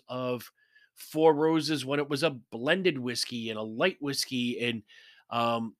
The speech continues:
you know, Four Roses Black Label that only went to Japan. And you get to see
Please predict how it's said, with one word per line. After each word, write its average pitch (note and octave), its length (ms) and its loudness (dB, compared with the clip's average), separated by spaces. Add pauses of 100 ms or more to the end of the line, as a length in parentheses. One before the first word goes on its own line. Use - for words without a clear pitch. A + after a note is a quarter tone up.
(160)
you A#2+ 140 -4
know, A2+ 200 -6 (100)
Four E3 400 4
Roses D3+ 380 4
Black D3 460 2
Label C3 320 2
that B2 180 0
only D3 220 2
went D#3+ 220 0
to D3+ 100 -2
Japan. D3+ 500 0
And C3 120 2
you C3+ 100 2
get F#3 300 -2
to - 80 -2
see D#3+ 720 0